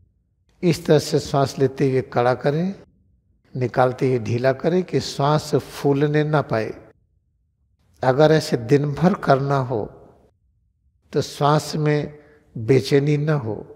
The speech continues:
श्वास लेने निकालने में बेचैनी न हो, ये प्रयास करें। श्वास लेते हुए पैरों को कड़ा कर रहे हैं, पीठ को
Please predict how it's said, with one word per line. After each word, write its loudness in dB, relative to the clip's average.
श्वास -2
लेने 0
निकालने 0
में 0
बेचैनी 0
न -6
हो, -6
ये 2
प्रयास 0
करें। -2
श्वास -2
लेते 2
हुए -2
पैरों 2
को -2
कड़ा 2
कर -2
रहे 2
हैं, -4
पीठ -2
को -2